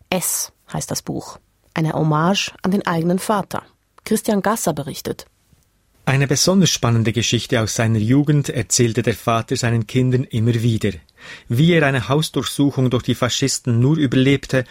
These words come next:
Speaker 2: weil er sich im Hohlraum unter den Bodendielen versteckt hatte. Von unten sah er die glänzend polierten Lederstiefel und hörte die schneidenden Kommandos. Seine Furcht war so groß, dass er kaum zu atmen wagte.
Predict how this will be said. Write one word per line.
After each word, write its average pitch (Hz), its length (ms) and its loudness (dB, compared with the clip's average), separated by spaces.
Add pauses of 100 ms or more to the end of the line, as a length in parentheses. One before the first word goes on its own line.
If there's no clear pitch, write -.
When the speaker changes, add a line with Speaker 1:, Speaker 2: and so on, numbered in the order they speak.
(260)
Speaker 2:
weil 107 140 0
er 110 80 -2
sich - 200 -2
im 104 140 0
Hohlraum 131 480 2
unter 113 240 -4
den 123 200 2
Bodendielen 113 580 2
versteckt - 500 -4
hatte. 101 300 -4 (460)
Von 98 200 -6
unten 135 400 0
sah 117 160 0
er 117 80 0
die 110 120 -4
glänzend 120 540 -2
polierten 123 400 0
Lederstiefel 139 760 0
und 107 200 -2
hörte 120 200 2
die 113 120 -4
schneidenden 120 680 -2
Kommandos. 131 640 2 (320)
Seine 104 260 0
Furcht - 340 -2
war 113 120 0
so 147 320 0
groß, 131 340 2
dass - 180 -2
er 127 80 0
kaum 101 340 -2
zu - 200 -2
atmen 110 420 -2
wagte. 95 440 -4